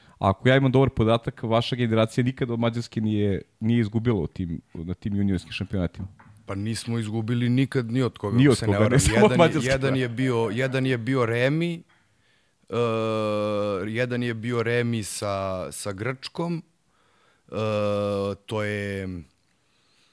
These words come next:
Speaker 2: mm, onaj Diana Kup neki, to je, čini mi se, godinu dana uoči prvog tog nadmetanja.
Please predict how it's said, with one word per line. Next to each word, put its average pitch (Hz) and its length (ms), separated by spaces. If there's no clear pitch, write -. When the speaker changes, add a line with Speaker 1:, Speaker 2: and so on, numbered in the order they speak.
Speaker 2:
mm, 64 800
onaj 98 200
Diana 107 400
Kup - 420
neki, 92 320
to 101 180
je, 95 220
čini 98 320
mi 98 140
se, 98 180
godinu 101 460
dana 107 300
uoči 107 440
prvog 101 440
tog 95 200
nadmetanja. 90 600